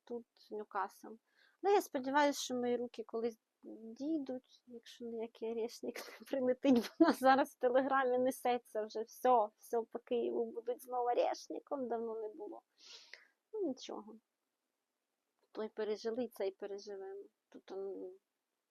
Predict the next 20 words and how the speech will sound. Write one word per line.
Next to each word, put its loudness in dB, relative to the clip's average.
в -10
Індії 0
там -12
взагалі 2
ядерка 2
назріває, -4
так -14
що -12
все -8
нормально, -6
все -6
буде -2
добре. 2
Дякую 8
всім 2
за 8
увагу. 10
Зараз, 6
е, 6
дочеплю 2